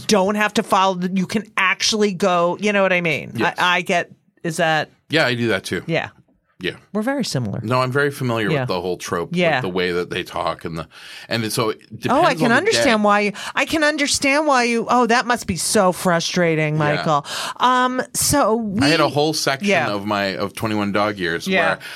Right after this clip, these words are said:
Speaker 2: I basically broke down the, like, "I understand
Speaker 1: Right.
Speaker 2: and I empathize." And
Speaker 1: Right.
Speaker 2: all I did is I just, like, took it apart, all the steps.
Speaker 1: Right.
Speaker 2: Of, like, because people listening to the show, you know,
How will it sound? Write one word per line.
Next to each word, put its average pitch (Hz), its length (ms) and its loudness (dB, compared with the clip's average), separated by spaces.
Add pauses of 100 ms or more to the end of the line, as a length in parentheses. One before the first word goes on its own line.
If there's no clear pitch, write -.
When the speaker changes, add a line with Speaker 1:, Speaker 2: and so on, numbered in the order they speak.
Speaker 2:
I 104 120 -2
basically 98 640 -4
broke 92 300 -4
down 95 240 -2
the, 90 100 -4
like, 90 160 -4
"I 95 140 -6
understand 139 800 -6 (100)
Speaker 1:
Right. 160 240 2
Speaker 2:
and 160 100 -2
I 160 120 0
empathize." 92 800 -4
And 98 80 -4
Speaker 1:
Right. 147 160 0
Speaker 2:
all 123 100 0
I 123 60 0
did 120 200 -2
is 101 120 -2
I 98 100 -2
just, 95 240 -6
like, 104 220 -6 (140)
took - 180 -8
it 101 80 -2
apart, 92 480 -6
all 90 200 -6
the 90 80 -6
steps. 107 440 -6
Speaker 1:
Right. 151 220 2
Speaker 2:
Of, 127 40 -2
like, 165 220 -8 (240)
because 180 180 -2
people 151 360 -2
listening 147 360 -2
to 104 80 -8
the 104 80 -4
show, 127 440 -2 (260)
you 151 100 -2
know, 95 300 -2